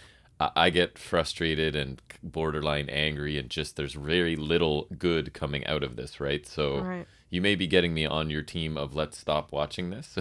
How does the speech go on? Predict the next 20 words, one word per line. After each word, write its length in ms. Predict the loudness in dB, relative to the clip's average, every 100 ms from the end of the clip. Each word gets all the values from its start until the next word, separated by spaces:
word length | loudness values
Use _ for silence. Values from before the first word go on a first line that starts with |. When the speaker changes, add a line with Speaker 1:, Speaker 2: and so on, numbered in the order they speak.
| -8
Speaker 1:
<laughs> 160 | -10 -4
It's 160 | -2
just 200 | -2 0
hard 220 | 4 4 2
for 120 | -2
me 160 | 0
as 180 | 0 0
somebody 360 | -2 -2 -2 -2
who's 180 | -6 -2
watched 380 | -2 -4 -12 -20 _ _ _ 6
all 220 | 8 8
of 100 | 6
it 200 | 0 -2 _ _
since 320 | -10 -8 -6
it 100 | -8
first 280 | -6 -6 -8
began, 380 | -8 -6 -6 -4
right? 280 | -4 -4 -2
So, 280 | -2 -2 -4 -20 -20 -20 -20 _
but 320 | 6 8 6